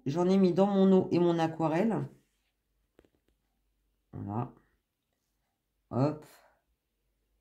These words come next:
Et, euh, alors, à la caméra, euh, on va voir, euh, si après, on peut vous faire des photos une fois que ça aura séché.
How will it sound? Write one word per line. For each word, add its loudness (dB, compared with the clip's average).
Et, 8
euh, 6
alors, 4
à 4
la 6
caméra, 4
euh, 4
on 2
va 2
voir, 2
euh, 2
si -6
après, -2
on 0
peut -6
vous -6
faire 0
des 0
photos 4
une 4
fois -2
que -8
ça -4
aura 2
séché. -2